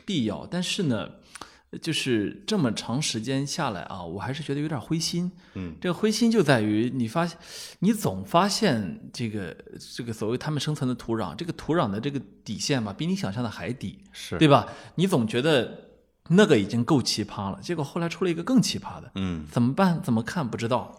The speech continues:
Speaker 2: 是的，是的，是的。而且他被干掉的理由是那么多人的举报和投诉，而不是说他一直在传播这样的观点。
Speaker 1: 哎。
Speaker 2: 啊，这，这个我是觉得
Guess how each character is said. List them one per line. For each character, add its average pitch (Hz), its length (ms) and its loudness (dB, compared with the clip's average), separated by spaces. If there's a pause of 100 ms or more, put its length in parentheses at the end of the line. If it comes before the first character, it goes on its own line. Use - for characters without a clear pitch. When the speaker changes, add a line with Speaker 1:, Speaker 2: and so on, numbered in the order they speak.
(120)
Speaker 2:
是 - 220 -6
的， 98 160 -6 (160)
是 - 220 -10
的， 87 180 -6
是 - 160 -10
的。 - 100 -14 (560)
而 117 80 0
且 104 220 0
他 107 160 -4
被 113 300 2 (200)
干 110 260 4
掉 117 140 4
的 104 80 4
理 92 260 0
由 87 220 -4
是 95 360 -4
那 117 100 2
么 104 140 2
多 107 200 2
人 98 200 2
的 98 180 2 (100)
举 90 220 -6
报 98 220 2
和 98 100 -2
投 90 220 -6
诉， - 260 -10
而 107 180 4 (120)
不 117 100 -6
是 110 160 -4
说 110 160 -2
他 120 80 -4
一 117 240 0
直 101 220 -4
在 110 120 2
传 104 240 -4
播 110 80 0
这 110 60 0
样 107 80 0
的 95 80 -2
观 104 240 -2
点。 95 260 -12 (120)
Speaker 1:
哎。 98 280 -10 (140)
Speaker 2:
啊， 90 260 -8
这， 123 120 -4
这 151 240 2
个 104 200 4
我 95 220 -2
是 107 180 -2
觉 98 200 0
得 95 260 0